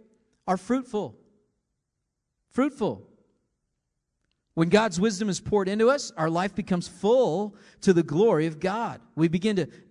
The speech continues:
do the good works that God has prepared in advance for us to do. That's a life of wisdom. Wisdom, putting into practice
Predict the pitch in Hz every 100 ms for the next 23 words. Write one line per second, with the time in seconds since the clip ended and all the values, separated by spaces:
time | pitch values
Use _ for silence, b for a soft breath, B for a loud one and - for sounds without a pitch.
0 | 127 135 220 294 262 170 151 135 131 135
1 | 165 - - b b 156 151 160 170 165
2 | 202 196 143 139 147 156 b b - 147
3 | 120 117 131 - 175 - 113 127 - -
4 | _ _ - 156 135 165 185 117 90 -
5 | _ _ _ _ _ 175 180 - - _
6 | _ 190 170 135 147 - - _ - 190
7 | 170 185 233 160 131 92 85 b b b
8 | 143 185 180 123 143 160 B B - 165
9 | 180 180 175 139 127 - 139 -